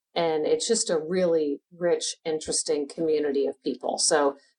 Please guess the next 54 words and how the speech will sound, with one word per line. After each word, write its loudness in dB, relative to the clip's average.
I 4
go 6
because -2
he -4
runs 0
it 0
very -2
much -4
like -2
a -2
TEDx -2
would 0
be 2
run, 0
a -4
lot 0
of -6
short -2
speeches -2
and 0
a 0
lot 4
of 0
opportunity -2
for -10
connection. -10
But 4
then 6
I 4
wanna 2
go, 0
uh, 2
obviously, 0
I'm -4
gonna -6
go -2
to -4
C -2
E -2
C -4
P -8
and -8
sit -2
with -4
my -8
peers -2
and -6
learn -4
from -4
them 0
and -6
talk -4
with -8
them. -12